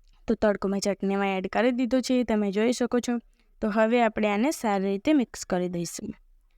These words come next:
તો આ રીતે બધી વસ્તુ સારી રીતે મિક્સ થઈ ગઈ છે, તમે જોઈ શકો છો. અને આપણી ચટણી પણ એકદમ સારી રીતે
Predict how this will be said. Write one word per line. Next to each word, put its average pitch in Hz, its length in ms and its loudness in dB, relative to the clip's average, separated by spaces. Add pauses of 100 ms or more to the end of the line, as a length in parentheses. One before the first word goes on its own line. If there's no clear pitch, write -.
(180)
તો 220 60 2
આ 214 40 6
રીતે 214 160 2
બધી 214 380 2
વસ્તુ 220 300 0
સારી 214 300 4
રીતે 214 160 -2
મિક્સ 214 320 2
થઈ 247 240 2
ગઈ 262 180 4
છે, 262 240 0
તમે 214 260 0
જોઈ 214 220 0
શકો 247 300 0
છો. 247 180 2
અને 220 160 2
આપણી 202 240 -4
ચટણી 196 360 -2
પણ 196 180 -4
એકદમ 208 300 0
સારી 190 340 0
રીતે 185 240 -4